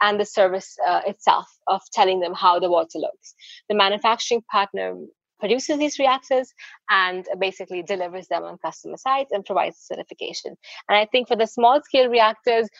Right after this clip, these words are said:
we strongly believe this model will hold. That is something we know it will be able to do. But definitely going forward for the medium and large scale, we will be collaborating with water utility companies.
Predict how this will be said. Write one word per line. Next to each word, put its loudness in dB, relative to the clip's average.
we 0
strongly 2
believe 2
this 0
model 2
will -4
hold. 2
That 2
is 0
something 2
we 2
know 2
it -6
will 0
be 0
able -4
to -14
do. -2
But 4
definitely 0
going -2
forward 2
for -8
the -4
medium -2
and -2
large 0
scale, 0
we -6
will -2
be -6
collaborating -4
with -6
water -2
utility -8
companies. -8